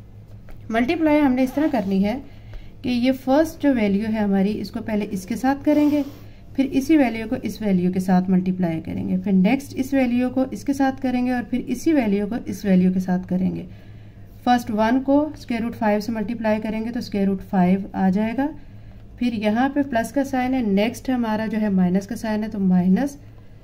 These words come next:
square root of three आ जाएगा। अब इस वाली रकम को दोनों से multiply कर चुके हैं, अब हम दूसरी रकम लेंगे, plus square root, square root of two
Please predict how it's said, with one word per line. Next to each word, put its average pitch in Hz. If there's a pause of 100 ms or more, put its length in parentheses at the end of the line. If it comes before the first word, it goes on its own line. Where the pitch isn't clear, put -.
(120)
square 208
root 202
of 196
three 202
आ 214
जाएगा। 220 (1160)
अब 185
इस 254
वाली 277
रकम 233
को 254
दोनों 220
से 233
multiply 202
कर 220
चुके 285
हैं, 262
अब 220
हम 220
दूसरी 202
रकम 214
लेंगे, 208 (100)
plus 208 (920)
square 262
root, 254
square 240
root 247
of - (200)
two 240